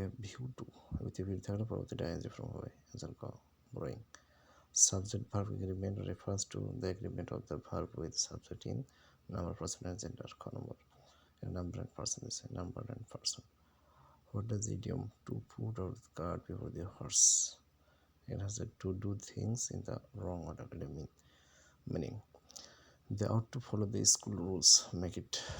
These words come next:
passive। The school rules ought to be followed by them। The s-, antonym of the word sporadic, it is a frequent। The synonym of the word repeal, repeal হচ্ছে এখানে cancel। The word exaggeration means হচ্ছে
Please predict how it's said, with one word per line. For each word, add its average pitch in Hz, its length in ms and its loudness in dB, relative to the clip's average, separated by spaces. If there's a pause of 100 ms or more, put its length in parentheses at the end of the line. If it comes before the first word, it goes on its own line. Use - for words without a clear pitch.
passive। - 360 8 (340)
The 95 100 0
school 90 260 -2
rules 98 420 2 (100)
ought - 240 -4
to - 80 -2
be 101 220 -2
followed - 360 -6
by 143 120 -4
them। - 200 -8 (1400)
The 101 140 0
s-, - 240 6 (180)
antonym 107 380 0
of 95 160 0
the 90 80 -2
word 87 400 -2
sporadic, - 480 0 (460)
it - 80 -2
is 98 180 2
a - 60 -6 (120)
frequent। - 500 -8 (540)
The - 60 -4
synonym 98 360 2
of 90 40 -4
the 90 120 0
word 92 300 0 (260)
repeal, 95 320 -4 (640)
repeal 101 320 -4
হচ্ছে 101 200 6
এখানে 107 180 -10 (120)
cancel। - 360 -2 (880)
The 101 80 -2 (100)
word 92 160 -2 (200)
exaggeration - 640 0 (140)
means 92 240 0 (720)
হচ্ছে - 240 -2